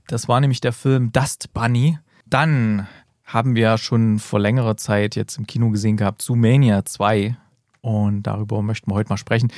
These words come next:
Ich war gestern im Kino in einem ganz neuen Film, nämlich Checker Toby drei, die heimliche Herrscherin der Erde.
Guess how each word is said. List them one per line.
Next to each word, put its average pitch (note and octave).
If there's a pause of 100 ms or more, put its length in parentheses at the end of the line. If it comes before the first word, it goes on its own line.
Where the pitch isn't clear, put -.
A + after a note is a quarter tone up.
(300)
Ich D3
war C3+
gestern D3
im C3
Kino E3 (120)
in A2+
einem A2
ganz D#3
neuen G#2+
Film, A#2+ (140)
nämlich G#2+
Checker -
Toby C3+
drei, A#2
die G#2+
heimliche A#2+
Herrscherin G#2+
der G#2
Erde. G#2+